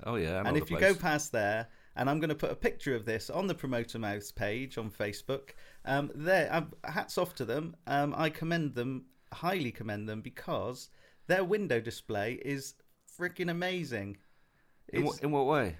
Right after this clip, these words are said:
Speaker 2: Well, they've got fork ha-, hand-, fork handles in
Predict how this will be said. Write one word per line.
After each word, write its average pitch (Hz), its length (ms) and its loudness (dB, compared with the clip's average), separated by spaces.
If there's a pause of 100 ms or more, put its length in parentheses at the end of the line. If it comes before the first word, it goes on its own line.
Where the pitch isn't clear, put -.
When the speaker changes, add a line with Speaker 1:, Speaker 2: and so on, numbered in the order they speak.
Speaker 2:
Well, 208 240 4
they've 202 240 2
got - 220 2 (420)
fork - 440 6
ha-, 208 120 -4 (240)
hand-, 170 380 -2
fork 202 280 4
handles 117 680 -4 (480)
in 135 440 -2